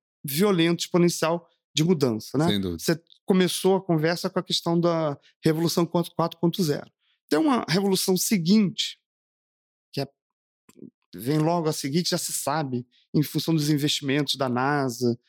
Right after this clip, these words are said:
Speaker 1: de Índia, de Japão, de China, nós vamos virar uma civilização multiplanetária.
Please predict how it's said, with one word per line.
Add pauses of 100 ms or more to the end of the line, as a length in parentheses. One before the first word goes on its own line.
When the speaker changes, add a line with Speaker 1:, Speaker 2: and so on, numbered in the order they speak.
(200)
Speaker 1:
de
Índia,
de
Japão,
de
China, (540)
nós
vamos
virar
uma
civilização
multiplanetária.